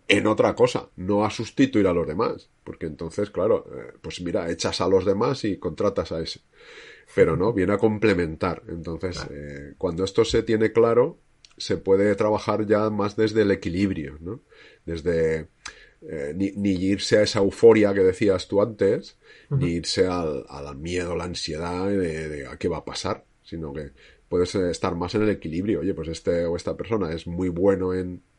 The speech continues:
Speaker 1: tal cosa y nos, y, y es genial porque nos va a complementar y nos va a hacer brillar más a todos, y al mismo tiempo esa persona que viene también va a brillar más, porque nosotros,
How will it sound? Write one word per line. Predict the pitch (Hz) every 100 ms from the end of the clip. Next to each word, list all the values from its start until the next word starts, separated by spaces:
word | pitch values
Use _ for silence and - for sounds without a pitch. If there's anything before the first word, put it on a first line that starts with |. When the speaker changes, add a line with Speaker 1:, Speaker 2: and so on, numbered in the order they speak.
| _
Speaker 1:
tal | 98 95 -
cosa | 123 - 117 226 269 _ _ - _ _ _
y | - 92
nos, | 87 -
y, | 120 104 -
y | 113
es | 120
genial | 113 98 131 139 226
porque | 117 95
nos | 90 85
va | 101
a |
complementar | 117 101 101 95 90 90 117
y | 117
nos | 98 90
va |
a | 107
hacer | 113 101
brillar | 95 92 104 98
más | 101 95
a | 87
todos, | 131 117 113 220 - _ _ - - - _ _
y | 143 113
al | 95
mismo | 107 104 110
tiempo | 110 107 107 135 -
esa | 123 131 -
persona | 127 131 131
que | 127
viene | 127 135 151
también | 117 110 143 156
va |
a | 131
brillar | 107 101 98 78
más, | 62 - - _ _ _ _ _
porque | - 98 - 95
nosotros, | 92 - 131 139 135 -